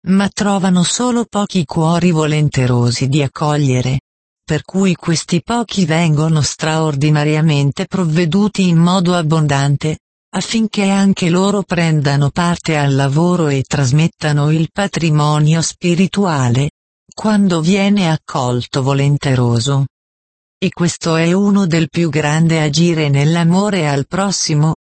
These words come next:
rendere loro accessibile la verità che ha la sua origine in Dio e che deve anche di nuovo ricondurre a Dio tutto ciò che non è redento,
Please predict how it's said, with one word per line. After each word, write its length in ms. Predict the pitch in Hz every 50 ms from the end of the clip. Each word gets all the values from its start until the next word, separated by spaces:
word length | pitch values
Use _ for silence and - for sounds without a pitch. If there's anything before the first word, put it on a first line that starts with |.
| _ _ -
rendere 520 | 165 190 196 196 175 165 151 151 151 151
loro 340 | 147 143 151 156 165 143 139
accessibile 1000 | 139 139 139 - - - 175 - - - - 165 156 151 147 156 180 160 156 160
la 140 | 151 151 151
verità 560 | 143 165 180 180 175 156 - - 165 160 151 147
che 180 | - - 170 160
ha 100 | 156 156
la 160 | 156 143 139
sua 400 | 135 - - 185 196 190 175 170
origine 560 | 160 156 151 147 135 135 123 - 147 139 143
in 220 | 139 139 139 139 135
Dio 300 | 127 170 165 160 156 151
e 140 | 143 143
che 200 | 139 - - 165
deve 340 | 156 160 165 180 175 175 170
anche 400 | 156 147 143 151 143 - - 254
di 140 | 233 151 190
nuovo 460 | 175 175 190 190 208 214 185 208 196
ricondurre 720 | 170 180 165 - 190 190 190 156 175 165 165 160 165 160 156
a 60 | 151
Dio 320 | 151 160 175 165 170 160
tutto 420 | - - 214 196 - - - 170 160
ciò 320 | - - - 180 170 170
che 180 | - - 185 180
non 220 | 175 175 180 185
è 160 | 202 202 202
redento, 720 | 190 190 175 143 139 131 131 131 131 127 - - 165 151